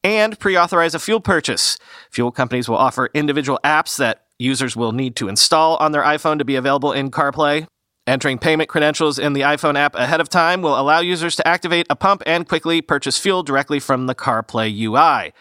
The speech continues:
Gasoline firm H F Sinclair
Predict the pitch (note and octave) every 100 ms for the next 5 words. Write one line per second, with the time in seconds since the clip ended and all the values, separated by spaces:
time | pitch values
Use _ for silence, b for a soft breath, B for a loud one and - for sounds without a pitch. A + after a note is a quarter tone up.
0 | b b b b G3+ A#3+ A3 A3 A3 G#3+
1 | - - G#3+ G#3 F#3+ _ - F#3 G#3+ F3
2 | F#3 - F#3 D#3+ - - G#3 D#3+ D3+